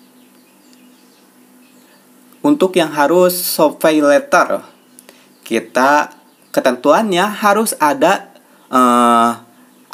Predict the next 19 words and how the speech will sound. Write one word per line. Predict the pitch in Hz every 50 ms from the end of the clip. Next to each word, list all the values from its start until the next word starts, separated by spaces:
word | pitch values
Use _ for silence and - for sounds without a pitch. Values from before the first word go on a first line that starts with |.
| 131 127 123
icon | - - - 185 214 233 208
gratis | 156 147 135 120 - - 180 - - - - _ -
ongkir | 143 135 131 - 135 131 123
ekstra | 117 - - - - - 175 208 240 208 -
sama | - - - 185 190 202 226 -
pembayarannya | - 175 151 139 139 135 131 127 127 131 147 160 165 165 147
dengan | 127 120 123 127 135 135
survey | 131 - - 123 117 - - - 127 123 117
letter. | 113 113 110 110 - 156 156 120 - - - - - - _ - - - - _ _ _ _ _ _ _ _
Beli, | - 120 117 117 120 - - - - - - - - -
tambah | 113 110 113 113
aja | 120 107 110 113 139 175
ke | 196 -
keranjang. | - - 127 120 127 127 151 180 226 262 294 - - _ _ _ _ _ _ _ _ _ _ _ _ _ _ - - - - _ _ - -
Kita | 123 120 123 - - 110 107 101 -
pilih | - 113 107 107 107 107 117 120 120 117
warna | 110 107 104 104 101 107 110 110 110 110 110 110 110 110 110 107 107 110 107 - - - - _ - - - - - _ - 120
white | 113 110 110 - -
aja, | 110 107 107 117 151 190 226 254 262